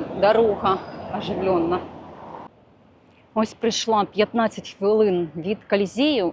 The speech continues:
М, така проста <laughs> галявина, але указано, що це циркус Максимус тут був розташований. Зараз тут, е, нічого не забудовують, просто така місцевість.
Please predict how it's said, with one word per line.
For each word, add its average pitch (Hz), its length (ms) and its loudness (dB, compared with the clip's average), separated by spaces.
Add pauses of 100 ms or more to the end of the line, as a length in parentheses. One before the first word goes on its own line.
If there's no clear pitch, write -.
М, 165 400 2 (1040)
така 277 260 4
проста 262 400 2 (260)
<laughs> - 260 -10
галявина, 180 680 2 (500)
але 160 360 4
указано, 311 600 0
що - 180 0
це 277 440 2
циркус - 600 -6 (500)
Максимус 180 840 -4 (280)
тут 160 160 -8
був 160 260 -8
розташований. 240 640 -2
Зараз 254 300 2
тут, - 160 -8 (920)
е, 170 140 -2
нічого 240 480 -2
не 208 180 0
забудовують, 208 880 -2
просто 240 300 -2
така 202 220 -8
місцевість. 180 880 -4